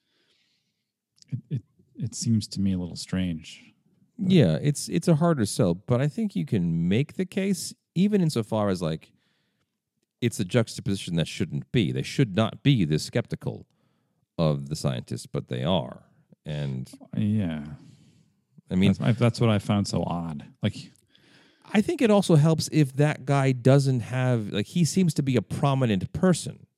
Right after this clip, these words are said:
Speaker 2: That's, I think, your main issue there. You, you can keep everything else in the story, but make him not a respected scientist. Make him a fringe wacko. Make science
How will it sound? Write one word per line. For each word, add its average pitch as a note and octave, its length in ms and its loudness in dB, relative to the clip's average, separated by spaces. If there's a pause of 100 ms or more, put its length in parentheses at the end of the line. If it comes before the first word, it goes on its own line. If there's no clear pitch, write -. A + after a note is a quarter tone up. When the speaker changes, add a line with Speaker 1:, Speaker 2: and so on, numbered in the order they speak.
(1500)
Speaker 2:
That's, F3+ 380 0
I A#2 80 4
think, G#2+ 240 -2
your F#2+ 100 0
main B2+ 300 6
issue C2+ 320 -2
there. G1+ 260 -8
You, F#2+ 220 2
you C#3+ 100 4
can D3 140 0
keep C3+ 180 0
everything G3+ 420 -2
else - 480 -4 (720)
in G#2+ 160 2
the F#2 60 4
story, D2+ 380 0 (340)
but G#2+ 220 4
make C3 380 2
him G2 640 6 (1300)
not C#3 360 0
a E3+ 60 6
respected C#3+ 680 0
scientist. - 720 -2
Make B2 260 0
him C3+ 380 2
a A#2 180 0
fringe D3+ 680 0 (180)
wacko. E2+ 720 -2 (320)
Make D3+ 220 2
science - 1000 -2